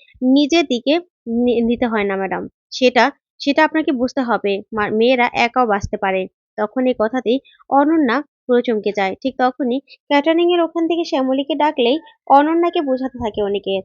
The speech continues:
আর বলতে থাকে, "অনন্যা, তুমি একদম চিন্তা করো না, আমরা আছি তো তোমার সাথে।" তখনই অনন্যা অবাক হয়ে অনিকেতের দিকে তাকিয়ে থাকে।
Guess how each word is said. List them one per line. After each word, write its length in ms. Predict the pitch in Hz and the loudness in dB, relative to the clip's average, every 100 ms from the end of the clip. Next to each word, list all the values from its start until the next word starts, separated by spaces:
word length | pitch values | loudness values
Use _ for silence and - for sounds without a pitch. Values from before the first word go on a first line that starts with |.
| - | -2
আর 100 | 220 | -2
বলতে 200 | 196 208 | -2 -4
থাকে, 240 | 208 190 202 | -6 -4 -2
"অনন্যা, 340 | 196 240 262 202 - _ | 0 2 0 -2 -10 _
তুমি 160 | - 285 | 0 2
একদম 220 | 302 311 | 2 0
চিন্তা 260 | 302 269 240 | -2 -4 -2
করো 200 | 214 202 | -2 0
না, 120 | 202 208 | -2 -4
আমরা 220 | 233 247 262 | -4 0 2
আছি 180 | 247 359 | 2 0
তো 80 | 370 | 0
তোমার 260 | 339 277 | 0 0
সাথে।" 300 | 240 202 - 196 - _ _ | 0 -4 -2 -2 -4 _ _
তখনই 340 | 226 226 262 277 | -2 -2 0 0
অনন্যা 340 | 277 277 220 262 - - - | 2 2 0 -2 -6 -14 0
অবাক 320 | 277 302 320 | 2 4 2
হয়ে 200 | 311 285 | 2 2
অনিকেতের 460 | 277 240 226 226 233 | 2 0 -2 -4 -4
দিকে 200 | 220 240 | -4 -4
তাকিয়ে 340 | 247 214 208 202 | -4 -4 -4 -6
থাকে। 320 | 208 190 | -6 -4